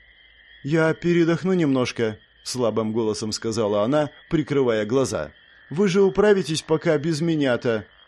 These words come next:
«Эй, Рос, не вздумай спать!» Джерри Мэйн просунул руку в кокон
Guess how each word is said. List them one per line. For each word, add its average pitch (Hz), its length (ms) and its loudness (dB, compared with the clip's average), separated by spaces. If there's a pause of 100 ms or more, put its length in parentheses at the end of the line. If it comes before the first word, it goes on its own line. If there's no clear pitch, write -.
(240)
«Эй, 135 360 6
Рос, 143 340 4
не 147 120 0
вздумай 160 360 2
спать!» - 380 2 (360)
Джерри 107 280 -4
Мэйн 151 260 -2
просунул 127 560 -2
руку 127 260 -2
в - 80 -16
кокон 160 400 0